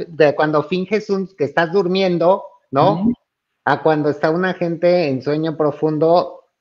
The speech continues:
Speaker 1: cambia, o sea, es, es, es otro el tipo de, de,
Speaker 2: Sí, sí, sí.
Speaker 1: de, de, de imagen que tenemos.
Speaker 2: Justo, justo te estoy explicando en algo que remite a, a un estado de sueño y que, y se despierta la persona en estado de vigilia,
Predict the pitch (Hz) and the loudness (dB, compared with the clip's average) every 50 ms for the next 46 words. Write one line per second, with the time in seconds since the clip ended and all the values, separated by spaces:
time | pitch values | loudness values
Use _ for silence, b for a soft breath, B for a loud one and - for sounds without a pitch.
0 | _ _ _ _ _ _ _ _ _ - 131 156 180 190 190 208 185 143 123 123 | _ _ _ _ _ _ _ _ _ -2 0 0 2 2 4 4 4 4 2 0
1 | 117 - 165 165 165 160 90 139 156 151 - 156 151 156 151 - 170 160 - 180 | -2 -2 -2 -2 -2 -2 -2 -2 -2 -2 -2 -2 -2 -2 0 -2 -4 -2 -2 0
2 | 170 170 165 160 120 92 113 127 123 - 156 147 156 165 160 160 147 135 120 110 | 2 2 2 2 0 -2 -6 -8 -6 -6 -6 -6 -2 -2 0 2 2 2 2 0
3 | 104 110 107 101 - 139 143 139 - - - 110 110 117 113 107 107 107 110 - | 0 -2 -2 -2 -2 -2 -2 -4 -6 -12 -16 -12 -8 -6 -6 -6 -8 -10 -14 -10
4 | - 113 113 113 110 104 120 123 120 110 127 139 147 - - 160 139 - - - | -6 -4 -4 -4 -4 -4 -4 -4 -4 -4 -4 -6 -6 -6 -8 -8 -8 -8 -8 -6
5 | 113 107 120 135 165 175 165 120 - _ _ _ _ _ _ _ _ _ _ - | -6 -6 -6 -6 -6 -6 -6 -8 -10 _ _ _ _ _ _ _ _ _ _ -10
6 | 143 151 143 180 170 170 - - - 160 156 - 196 196 147 139 135 160 160 156 | -10 -4 -4 -4 -4 -4 -8 -6 -6 -6 -4 -4 -4 -4 -4 -4 -4 -4 -6 -6
7 | - - 139 143 139 139 147 160 175 - _ _ _ _ - 139 135 135 131 131 | -8 -8 -8 -6 -6 -6 -6 -8 -10 -14 _ _ _ _ -4 -2 -2 -2 -2 -6
8 | - _ _ _ - 151 180 220 226 247 294 311 294 _ _ _ _ _ _ _ | -12 _ _ _ -10 -6 -4 -2 -2 -2 -6 -8 -10 _ _ _ _ _ _ _
9 | _ _ _ _ _ _ - 131 127 120 135 139 135 135 143 156 156 - - 147 | _ _ _ _ _ _ -4 -4 -2 2 2 2 2 2 0 -2 -4 -4 -4 -4
10 | 135 135 131 127 123 - - 120 120 120 127 139 151 151 131 139 - - 131 127 | -4 -4 -4 -6 -8 -10 -12 -10 -8 -6 -6 -4 -4 -6 -8 -6 -6 -4 -2 0
11 | 127 127 123 117 107 - - 151 160 170 185 202 214 - _ - 135 135 - - | 0 0 -2 -4 -6 -8 -6 -6 -6 -6 -6 -8 -10 -12 _ -12 -12 -10 -8 -6
12 | 123 117 117 226 - 123 113 110 - 120 113 110 104 - - - 139 135 135 135 | -6 -6 -6 -8 -8 -10 -10 -8 -8 -6 -6 -6 -8 -8 -6 -4 -4 -4 -4 -8
13 | 131 123 - - 110 104 - 127 135 135 127 117 101 - - - 127 120 113 104 | -8 -8 -8 -10 -12 -10 -10 -8 -8 -6 -6 -8 -10 -10 -10 -8 -8 -6 -4 -6
14 | 98 101 95 - - 151 160 196 240 247 | -6 -8 -12 -10 -10 -8 -6 -6 -8 -8